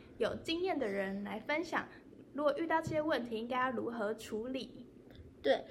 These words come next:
Speaker 2: 所以就是希望可以帮助到一些身边没有幼教资源的家长，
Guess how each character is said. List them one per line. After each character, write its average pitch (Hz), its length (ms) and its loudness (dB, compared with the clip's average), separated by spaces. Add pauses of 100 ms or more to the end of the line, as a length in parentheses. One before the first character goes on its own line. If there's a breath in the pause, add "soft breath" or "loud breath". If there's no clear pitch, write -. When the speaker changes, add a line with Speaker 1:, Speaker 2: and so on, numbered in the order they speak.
(140 loud breath)
Speaker 2:
所 330 160 8
以 339 260 8
就 320 100 0
是 330 240 4 (220 loud breath)
希 302 320 2
望 294 320 8
可 277 140 4
以 254 80 10
帮 247 280 6
助 247 200 4
到 240 180 8
一 233 100 4
些 226 280 4
身 269 260 4
边 285 180 8
没 277 120 8
有 214 160 8
幼 226 200 6
教 214 240 6
资 220 240 -2
源 233 160 4
的 196 120 4
家 208 360 4
长， - 200 -2